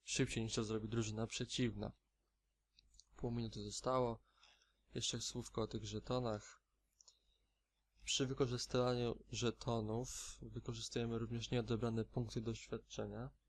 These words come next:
co oczywiście odbija się na tym, że mamy ich więcej.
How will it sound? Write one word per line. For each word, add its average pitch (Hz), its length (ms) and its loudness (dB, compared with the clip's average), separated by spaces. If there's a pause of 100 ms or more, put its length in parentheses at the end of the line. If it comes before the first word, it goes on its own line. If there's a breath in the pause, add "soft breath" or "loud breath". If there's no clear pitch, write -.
(880)
co - 120 -4
oczywiście 117 600 -4
odbija 110 340 -4
się - 140 -8
na 107 100 -6
tym, 113 140 -6
że 110 160 -6
mamy 107 280 -4
ich - 160 -14
więcej. 113 580 -2